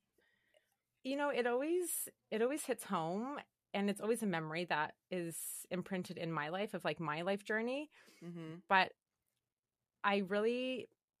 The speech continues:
Speaker 1: like, I dug deep into it after of, like, "Okay, this is reality and life happens. So what am I gonna do as a person to help encourage other people to ride safely or to,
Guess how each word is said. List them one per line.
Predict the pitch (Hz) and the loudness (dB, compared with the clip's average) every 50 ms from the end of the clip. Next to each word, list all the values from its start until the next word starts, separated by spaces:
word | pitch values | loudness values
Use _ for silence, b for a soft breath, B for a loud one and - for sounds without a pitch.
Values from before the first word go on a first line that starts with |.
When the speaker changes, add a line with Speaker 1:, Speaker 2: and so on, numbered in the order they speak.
| _ _ _ _ _ _ - _ _ _ _ - | _ _ _ _ _ _ -20 _ _ _ _ 0
Speaker 1:
like, | 202 190 - | 0 0 2
I | 202 196 | 2 0
dug | 180 - 202 202 208 - | 2 4 2 2 2 2
deep | 196 170 165 - | 0 -2 0 0
into | 185 175 170 - - 190 | 0 -2 -2 0 0 0
it | 165 | 2
after | 151 151 165 - - 196 185 | 2 0 0 0 0 2 2
of, | 180 - | 2 2
like, | 180 170 - | 0 -2 -2
"Okay, | 180 175 190 175 | -4 -4 -2 -2
this | 147 165 165 - | -2 -2 0 2
is | 226 214 196 - | 0 0 0 0
reality | 233 202 175 151 156 160 160 160 170 170 170 180 185 196 185 151 _ _ _ _ _ _ _ _ _ _ _ _ - b b b - | 2 4 6 6 6 4 2 0 0 0 0 0 0 -2 -6 -8 _ _ _ _ _ _ _ _ _ _ _ _ -20 b b b -2
and | 196 175 175 175 175 170 165 - _ - | 0 2 2 2 2 0 -2 -6 _ -6
life | - 165 170 180 180 - | 0 2 2 2 2 0
happens. | 185 160 156 165 - 180 170 165 170 175 170 - - - b b b b b b b b | 2 2 2 2 2 0 0 0 0 -2 -4 -6 -10 -14 b b b b b b b b
So | - - 214 196 180 180 | -6 0 2 2 2 2
what | 170 - - 196 202 226 | 0 -2 0 2 4 4
am | 240 - | 4 2
I | - 156 165 170 | 2 0 0 0
gonna | 190 196 202 202 | 0 0 0 0
do | 190 208 220 220 220 | 0 0 0 0 2
as | 220 214 202 | 2 2 0
a | 226 | -2
person | 220 - - 214 220 214 - - 254 254 254 226 - - - | -4 -4 -4 -4 -4 -4 -4 -6 -4 -4 -4 -4 -4 -6 -2
to | 208 180 180 180 170 151 - _ _ _ _ _ _ _ _ _ _ _ | 0 0 0 0 -2 -4 -8 _ _ _ _ _ _ _ _ _ _ _
help | - - - - 190 190 202 196 _ - _ _ _ _ _ _ _ _ _ _ _ _ _ _ _ _ _ _ _ _ - | -16 -10 0 2 4 4 4 0 _ -8 _ _ _ _ _ _ _ _ _ _ _ _ _ _ _ _ _ _ _ _ -2
encourage | 196 196 185 - - 196 190 185 180 | 0 0 0 0 0 2 2 2 4
other | 160 185 190 185 | 2 2 0 0
people | - - 170 156 - - 214 233 247 262 254 | -2 -2 -6 -6 -4 0 0 2 2 2 0
to | - - 190 | -2 -4 -2
ride | 170 165 160 160 156 | 0 0 0 0 -2
safely | - 160 139 147 - - 180 180 185 185 196 - | -4 -6 -6 -6 -6 -4 -2 0 0 0 0 -2
or | - 180 175 165 160 160 165 160 b b b b b b b - - | 0 0 2 2 4 2 2 0 b b b b b b b -12 -10
to, | - - 202 175 - | -4 0 0 0 0